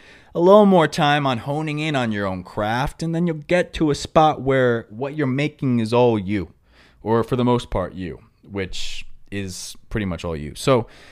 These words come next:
<sighs> that's my rant. Um, yeah, I, I feel like maybe a few people listening to this know who I'm talking about. I don't wanna say it. I don't wanna say it. I don't wanna say it, 'cause I was just watching, like, H three today, and, and there's so much drama between, you know,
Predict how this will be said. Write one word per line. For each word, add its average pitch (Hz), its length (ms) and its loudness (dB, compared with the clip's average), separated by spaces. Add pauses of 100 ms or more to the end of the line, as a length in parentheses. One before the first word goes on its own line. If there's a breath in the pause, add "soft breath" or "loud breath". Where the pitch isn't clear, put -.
(680 loud breath)
<sighs> - 260 4
that's 175 220 -2
my 175 100 2
rant. 117 400 2 (220)
Um, 104 560 0 (540)
yeah, 131 300 2
I, 139 280 -2
I - 20 2
feel 170 220 2
like 123 120 2
maybe 117 320 2
a 110 40 0
few 120 180 -4
people 107 240 -4
listening 104 240 -4
to 110 80 -8
this 104 180 -6
know 98 220 -4
who 101 100 -6
I'm 98 140 -6
talking 104 480 -6
about. 98 760 -4
I 101 80 -10
don't 110 120 -4
wanna 98 120 -6
say 85 260 -6
it. - 120 -12
I 110 80 -12
don't 143 80 0
wanna 147 120 0
say 127 200 -2
it. - 140 -10
I - 20 -8
don't 135 80 0
wanna 147 100 0
say 117 200 -2
it, - 80 -10
'cause 127 100 -2
I 123 60 2
was 123 80 -2
just - 200 -4
watching, 131 280 -2
like, 104 220 -4
H 107 260 -6
three 104 200 -4
today, 95 380 -4
and, 80 240 -6 (500 loud breath)
and 90 120 -6
there's 85 120 -8
so 107 160 -6
much 92 220 -4
drama 87 540 0
between, - 320 -10
you 87 80 -4
know, 67 220 -8